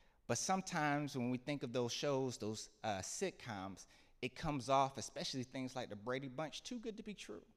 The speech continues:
A cliche at times. I love movies.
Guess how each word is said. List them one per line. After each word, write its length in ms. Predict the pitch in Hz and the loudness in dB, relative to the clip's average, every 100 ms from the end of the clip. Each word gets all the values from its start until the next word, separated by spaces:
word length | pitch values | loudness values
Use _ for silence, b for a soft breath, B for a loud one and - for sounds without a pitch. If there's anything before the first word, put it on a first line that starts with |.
| _ - - - - - | _ -20 -20 -20 -8 -2
A 80 | 156 | -2
cliche 760 | - 202 190 - 202 151 104 - - | 0 0 2 2 2 2 -2 -10 -14
at 120 | 104 - | -14 -10
times. 160 | 92 - - - - _ - - - - _ - _ - - _ _ _ _ _ - | -12 -14 -20 -20 -20 _ -20 -20 -20 -20 _ -20 _ -20 -20 _ _ _ _ _ 2
I 80 | 135 | 6
love 180 | 151 | 6
movies. 500 | 160 185 110 - - | 6 2 2 -6 -12